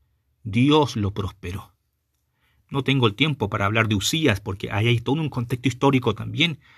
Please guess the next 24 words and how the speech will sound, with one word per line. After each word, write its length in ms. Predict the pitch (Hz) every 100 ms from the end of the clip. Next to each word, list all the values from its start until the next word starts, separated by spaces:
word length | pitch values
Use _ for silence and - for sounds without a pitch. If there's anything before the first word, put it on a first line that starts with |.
| _ _
pero 160 | 104
este 180 | 101 190
versículo 480 | 202 - 196 202 180
que 80 | 151
acabo 340 | 151 156 139
de 60 | 120
darte 320 | 131 - 139
es 80 | 139
poderosísimo. 1000 | - 151 131 101 - 139 185 - 104 104
"Mientras 440 | 127 135 135 113
el 120 | 110
rey 160 | 101 214
Usías 440 | 311 - 202 113 - - _ -
persistió", 1000 | 165 254 285 277 269 - 233 - 113 -
o 100 | 127
sea, 320 | - 156 - _ _ -
mientras 280 | 135 131
el 100 | 123
rey 100 | 156
se 140 | 185 139
mantuvo 420 | 123 120 190 131
firme 540 | - - 294 359 339
y 140 | 302 208
quieto 420 | - 139 - -